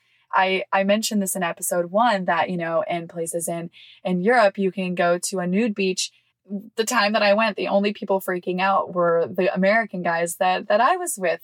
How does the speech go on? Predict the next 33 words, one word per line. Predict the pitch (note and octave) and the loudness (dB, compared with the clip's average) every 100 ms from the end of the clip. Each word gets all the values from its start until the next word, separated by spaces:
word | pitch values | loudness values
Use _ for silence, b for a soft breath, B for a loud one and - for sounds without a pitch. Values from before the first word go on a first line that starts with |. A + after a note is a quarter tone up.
| - | -2
because | G3 - G3 G3+ - | -2 2 2 2 -2
it's | G3+ - | -4 -2
just, | G#3 G3+ - b b b b b _ | 0 0 -2 b b b b b _
the | G3+ G3+ | -2 0
body | G3+ G3 G3 G3+ | 4 4 4 2
is | G3 F#3+ F#3 | 0 0 0
seen | - G3 F#3 | -2 -2 -2
as, | F3 F3 E3+ - | 0 0 -2 -4
as | F3 F3 | -4 -2
a, | F3 - | -2 -2
as | F3 | -4
a, | F3+ E3+ E3+ E3+ - _ _ _ _ _ _ _ _ - | -2 0 2 0 -4 _ _ _ _ _ _ _ _ -4
the | G#3+ | 0
body | G3+ G#3 G#3+ | 4 4 4
is | G3+ G3 | 2 2
not | F#3+ - | 2 2
seen | - G3+ F#3 F3 | -2 -2 -2 -2
as | F3+ F3 - | -2 -2 -4
just | - F3 F3 - | -2 -2 -2 -2
a | |
sexual | F#3+ - - - - F#3+ F3 D#3+ | 0 0 -2 -2 -4 0 0 0
object, | E3+ - - - G#2 - - _ _ _ _ | 0 0 0 -2 -4 -6 -16 _ _ _ _
which | - F#3 E3+ - - _ _ _ _ _ _ _ _ | 0 0 2 -2 -4 _ _ _ _ _ _ _ _
I | - F#3 | -2 -2
feel | F#3 - F#3+ F3 - | -2 0 4 4 2
in | F3+ F3+ | 0 -2
a | |
lot | E3+ E3 E3 | -2 -2 -2
of | D#3+ | -2
ways | E3+ E3 E3 | -2 -2 -2
it | F3 - | -6 -6
is | G#3+ C4 A3+ F3+ | -4 0 0 0
here | - G3+ F3+ E3 - | -4 -2 0 2 0